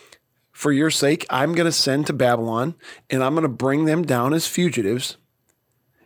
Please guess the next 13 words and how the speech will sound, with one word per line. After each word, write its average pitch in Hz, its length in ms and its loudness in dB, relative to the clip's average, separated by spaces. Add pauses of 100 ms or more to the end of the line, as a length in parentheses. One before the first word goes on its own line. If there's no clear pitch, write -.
(120)
And 139 260 0
so 147 200 2
God's 135 360 0
gonna 151 300 2 (300)
take 151 240 0
care 165 240 2
of 165 100 -2
the 139 80 0
people 139 300 0
who 147 160 2
are 131 80 2
oppressing 131 580 0
them, 127 320 0